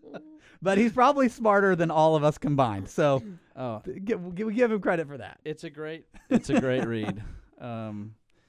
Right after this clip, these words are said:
Speaker 2: really well done. One of the things that he talks about is ambition and how some in the church shy away from ambition. And we have a hesitancy sometimes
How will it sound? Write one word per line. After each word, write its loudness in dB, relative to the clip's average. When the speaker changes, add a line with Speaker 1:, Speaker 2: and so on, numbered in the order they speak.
Speaker 2:
really -6
well -6
done. -8
One -2
of -4
the -2
things -6
that -8
he -8
talks -6
about -6
is -8
ambition -8
and -6
how -6
some -6
in -6
the -6
church -12
shy -6
away -2
from -6
ambition. -6
And -14
we -6
have -8
a -8
hesitancy -4
sometimes -8